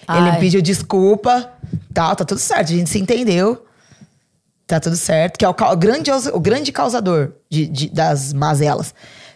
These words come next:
Speaker 1: E aí, Felipe. E aí a gente se entendeu, mano. Encontrei no
Speaker 2: Do
Speaker 1: Facebook.
Speaker 2: Maracá.
Speaker 1: <laughs> Né? Tipo,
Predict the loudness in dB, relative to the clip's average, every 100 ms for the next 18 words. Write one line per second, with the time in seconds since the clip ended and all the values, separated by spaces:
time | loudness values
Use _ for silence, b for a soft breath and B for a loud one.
0 | -6 0 0 2 2 2 2 0 -2 -8
1 | -6 0 0 0 -6 -20 B B B B
2 | _ -8 -2 0 0 2 2 2 2 0
3 | 0 -2 -2 -4 -4 -4 -4 -2 -2 0
4 | 0 0 0 0 2 4 4 4 2 -2
5 | -4 -4 -4 -4 0 2 2 2 2 0
6 | -6 -4 -2 0 2 0